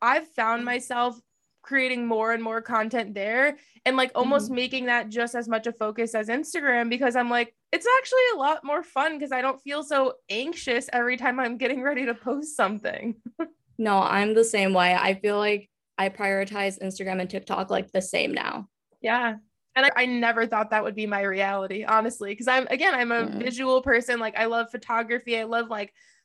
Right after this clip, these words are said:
Speaker 1: high quality content. So it's so
Speaker 2: Yeah.
Speaker 1: crazy to be like, "Yeah, just use your cell phone and, I don't know, throw it up. It doesn't matter."
Speaker 2: <laughs> Yeah, exactly.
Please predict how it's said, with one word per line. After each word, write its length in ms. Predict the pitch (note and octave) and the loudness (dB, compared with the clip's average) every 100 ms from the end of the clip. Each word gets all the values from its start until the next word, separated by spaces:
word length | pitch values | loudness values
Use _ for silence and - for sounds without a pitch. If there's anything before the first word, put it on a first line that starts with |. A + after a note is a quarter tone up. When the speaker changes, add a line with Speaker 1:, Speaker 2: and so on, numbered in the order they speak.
| - | 2
Speaker 1:
high 220 | B3 B3 | 4 4
quality 1040 | B3 B3 A#3 A#3 A#3 A#3 A#3 A#3 A3+ A3 | 2 4 6 8 6 4 0 0 -2 -4
content. 800 | - A3+ G3+ G#3 A#3 C4+ C#4+ D4 - - | -6 -6 -4 -2 2 4 4 2 -6 -16
So 220 | - C4 | 0 4
it's 200 | C4+ - | 4 4
so 140 | - C#4 | 4 4
Speaker 2:
Yeah. 60 | |
Speaker 1:
crazy 340 | C#4 D#4 C4+ C4 | 4 0 0 -4
to 80 | |
be 80 | B3 | -2
like, 180 | B3+ B3+ | -2 -2
"Yeah, 120 | G#4 | -4
just 200 | C4+ C#4 | -6 -8
use 180 | B3+ B3+ | -8 -6
your 80 | C4+ | -6
cell 240 | - A#3+ | 0 0
phone 220 | A#3+ A#3 G#3+ | 2 2 4
and, 100 | G#3 | 4
I 100 | A#3+ | 4
don't 120 | G#3+ | 4
know, 140 | G#3+ B3+ | 4 2
throw 200 | A#3 A#3 | 2 2
it 60 | A#3+ | 4
up. 200 | G#3+ - | 2 -2
It 60 | G#3+ | -6
doesn't 220 | A3+ A#3 | -6 0
matter." 220 | B3 A3 | 2 4
Speaker 2:
<laughs> 880 | C4+ C4 C4 A#3+ - - C#4 - D#4 | 4 2 0 -2 -4 -2 0 0 4
Yeah, 260 | G#3+ F#3+ F3+ | 6 6 6
exactly. 720 | A#3+ B3 - - - B3+ | 2 -2 -6 -6 -4 -4